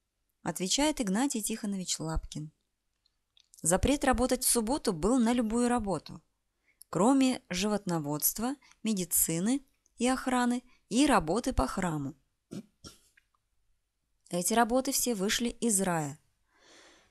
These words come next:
Бытие два пятнадцать. «И взял Господь Бог человека, которого создал,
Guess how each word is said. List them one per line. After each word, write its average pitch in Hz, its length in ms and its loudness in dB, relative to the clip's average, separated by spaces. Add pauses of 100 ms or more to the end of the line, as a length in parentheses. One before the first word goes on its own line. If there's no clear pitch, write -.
(140)
Бытие 185 400 -2
два 208 180 -2
пятнадцать. - 680 -6 (1000)
«И 175 60 -4
взял 220 320 6
Господь 269 460 2
Бог 262 240 4
человека, 208 720 0
которого 208 520 2
создал, 185 680 2